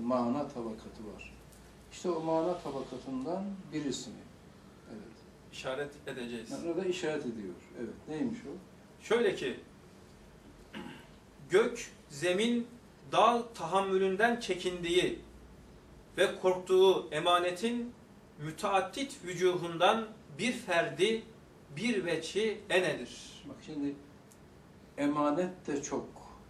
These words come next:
Speaker 1: değil mi?
Speaker 2: Evet.
Speaker 1: Yani <clears throat>
Speaker 2: Vücuhundan bir
Speaker 1: emanetin
Speaker 2: ferdi.
Speaker 1: çok vecihleri var, çok cihetleri var. Onlar da tabaka tabaka. Onların hepsine girmiyor. Onlardan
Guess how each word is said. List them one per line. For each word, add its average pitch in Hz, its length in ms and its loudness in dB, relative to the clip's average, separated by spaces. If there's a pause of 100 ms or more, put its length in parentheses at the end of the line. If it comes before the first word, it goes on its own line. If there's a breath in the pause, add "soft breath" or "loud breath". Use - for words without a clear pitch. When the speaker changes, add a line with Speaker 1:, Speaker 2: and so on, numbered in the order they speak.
(200)
Speaker 1:
değil 185 140 -8
mi? 196 40 -8 (320)
Speaker 2:
Evet. - 720 -12
Speaker 1:
Yani 127 180 -8 (180)
<clears throat> 156 460 -6
Speaker 2:
Vücuhundan 123 300 -12
bir 143 40 -4
Speaker 1:
emanetin 143 420 2
Speaker 2:
ferdi. 202 220 -4 (280)
Speaker 1:
çok 175 380 -2
vecihleri 135 640 -6
var, 107 180 -8
çok - 280 -14
cihetleri 117 460 -6
var. - 320 -12 (1000)
Onlar 170 400 2
da 127 140 -6
tabaka 117 340 -6
tabaka. - 1300 -16
Onların 147 340 0
hepsine 156 280 -4
girmiyor. 143 460 -2 (720)
Onlardan 131 640 -4